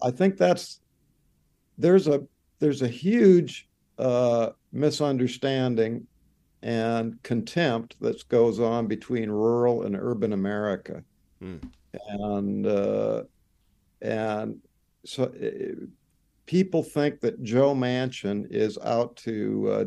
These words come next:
Speaker 1: do in, uh, the liberal vision. And, uh, likewise, uh, people in West Virginia, uh, or Iowa for that matter, don't think that the Democratic Party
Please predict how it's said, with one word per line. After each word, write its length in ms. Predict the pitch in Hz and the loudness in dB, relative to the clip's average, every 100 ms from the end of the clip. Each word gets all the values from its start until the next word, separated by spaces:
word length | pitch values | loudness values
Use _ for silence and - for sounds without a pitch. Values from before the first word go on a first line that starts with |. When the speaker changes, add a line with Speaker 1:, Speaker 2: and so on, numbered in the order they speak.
| 95 | -2
Speaker 1:
do 300 | 123 123 123 | 2 4 2
in, 380 | 117 113 110 101 _ _ _ _ | 0 -2 -6 -10 _ _ _ _
uh, 540 | 107 95 95 92 92 92 _ _ _ _ _ _ - | -6 -4 -2 -4 -4 -6 _ _ _ _ _ _ -10
the 180 | 117 | -2
liberal 480 | 107 113 104 110 104 | 2 4 6 6 6
vision. 560 | 87 113 110 82 87 92 _ _ _ _ _ _ _ _ | 6 4 4 0 -10 -10 _ _ _ _ _ _ _ _
And, 760 | 104 104 104 104 101 98 98 92 | -4 -2 -2 -2 -2 -2 -2 -2
uh, 580 | 98 101 104 107 107 104 - | 0 0 -2 -2 -2 -6 -6
likewise, 1000 | 117 135 147 110 98 95 98 107 - - _ | 0 2 2 0 -2 0 -2 -4 -8 -20 _
uh, 320 | 98 98 98 104 - | -4 -2 -4 -6 -4
people 340 | 143 131 113 | -4 0 -2
in 80 | 104 | -2
West 280 | 110 110 - | -2 -2 -4
Virginia, 720 | 101 95 113 127 104 95 101 - _ _ _ _ _ _ _ | -6 -4 -2 -2 -2 -2 -6 -12 _ _ _ _ _ _ _
uh, 280 | 98 95 95 | -4 -2 -4
or 300 | - 127 135 | 0 4 4
Iowa 480 | 110 113 117 98 92 | 2 0 0 -2 -4
for 180 | - 104 | -6 -6
that 260 | 95 101 - | -4 -4 -4
matter, 460 | 98 98 101 98 - - | -4 -2 -2 -4 -8 -10
don't 300 | 101 120 123 | -2 -2 -4
think 420 | - 113 104 - _ | -6 -6 -6 -10 _
that 140 | 104 107 | -8 -6
the 60 | |
Democratic 640 | 104 110 101 117 104 98 - | -4 -4 -4 -4 -4 -4 -6
Party 500 | 117 117 98 95 | -4 -2 -2 -4